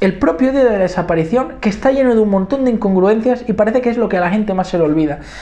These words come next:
Y yo creo que es importante, eh, hablar del, del propio día de la desaparición porque da, creo que hay muchos indicativos de lo que puede haber detrás.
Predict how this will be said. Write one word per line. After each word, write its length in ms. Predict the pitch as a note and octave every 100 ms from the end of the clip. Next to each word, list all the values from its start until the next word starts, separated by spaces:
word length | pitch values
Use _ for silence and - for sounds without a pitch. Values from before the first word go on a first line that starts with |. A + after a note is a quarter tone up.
| - - -
Y 80 |
yo 80 | G#3
creo 140 | C#4+ D#4
que 80 |
es 80 | C4
importante, 920 | C4 A#3 A3+ A#3+ A#3 G3 E3 - D#3+ D#3+
eh, 60 |
hablar 320 | E3+ F3+ A#3+
del, 380 | B3 A3 F#3 F3+
del 140 | E3+ E3+
propio 240 | B3 C4
día 80 | B3+
de 60 | A3
la 80 |
desaparición 600 | G3 G3 F#3+ F3+ F#3 A#3 A3
porque 360 | - F3+ F3 F3+
da, 260 | A#3 A#3
creo 200 | A#3 A#3+
que 60 | G3+
hay 80 | F#3+
muchos 380 | G#3+ A#3 B3+
indicativos 600 | A3 F#3 F#3 F3 G3 G3+ G3
de 60 |
lo 120 | D#3+
que 100 | D#3
puede 220 | E3 F#3 E3+
haber 220 | D#3 C#3
detrás. 360 | C3 - B2+